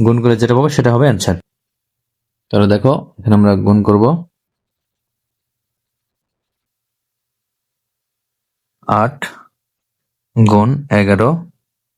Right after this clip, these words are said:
গুণ এগারো গুণ এগারো, দশ হাজার ছয়শত আটচল্লিশ। তাহলে সমান দশ হাজার ছয়শত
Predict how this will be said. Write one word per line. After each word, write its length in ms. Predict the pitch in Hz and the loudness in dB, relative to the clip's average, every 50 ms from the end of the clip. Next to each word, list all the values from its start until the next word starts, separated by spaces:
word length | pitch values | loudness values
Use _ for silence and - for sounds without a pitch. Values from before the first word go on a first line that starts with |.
| _ _ - - 110 101 95 | _ _ -6 -2 0 0 2
গুণ 320 | 104 101 101 107 131 156 156 - _ _ _ _ _ _ _ _ _ _ _ _ _ _ - - | 2 0 2 0 0 -2 -4 -8 _ _ _ _ _ _ _ _ _ _ _ _ _ _ -4 -2
এগারো 480 | 107 98 101 98 104 117 151 160 165 - _ - 127 104 | 0 0 0 2 2 0 0 -2 -4 -10 _ -6 -2 0
গুণ 280 | 98 98 107 135 143 143 - | 2 2 2 0 -2 -2 -2
এগারো, 340 | 104 101 95 92 90 95 - - - _ _ _ _ _ _ _ _ _ _ _ _ _ _ _ _ _ _ _ _ _ _ _ - - 101 98 | 0 0 0 0 -2 -2 -6 -8 -10 _ _ _ _ _ _ _ _ _ _ _ _ _ _ _ _ _ _ _ _ _ _ _ -2 0 2 2
দশ 180 | 104 117 120 120 - | 2 0 0 0 0
হাজার 260 | 139 117 117 127 160 175 - - _ - | 0 2 2 0 -2 -4 -10 -16 _ -14
ছয়শত 520 | - - - 110 107 101 - 117 - - 160 202 208 - _ _ _ - | -10 -4 -2 0 0 0 -2 -4 -2 0 -2 -2 -2 -8 _ _ _ -4
আটচল্লিশ। 560 | - 113 117 - - 101 95 90 87 - - - - - _ _ _ _ _ _ _ _ _ _ _ _ _ _ _ _ - | -4 -4 -4 -2 -2 0 0 0 0 -2 -6 -8 -10 -12 _ _ _ _ _ _ _ _ _ _ _ _ _ _ _ _ -8
তাহলে 160 | - - 98 | -4 -4 -2
সমান 340 | 95 - - 104 110 127 165 185 180 _ _ _ _ _ _ _ _ - 113 101 95 95 | -2 -2 -2 0 0 0 -2 -4 -6 _ _ _ _ _ _ _ _ -6 -4 -2 0 0
দশ 180 | 101 104 110 - | 0 0 0 0
হাজার 240 | 117 113 113 127 151 - - _ _ _ _ _ _ _ _ _ _ _ _ - | 0 0 2 0 0 -2 -6 _ _ _ _ _ _ _ _ _ _ _ _ -6
ছয়শত 500 | - - 208 196 95 - - 107 107 | -2 0 0 0 0 0 -2 -2 0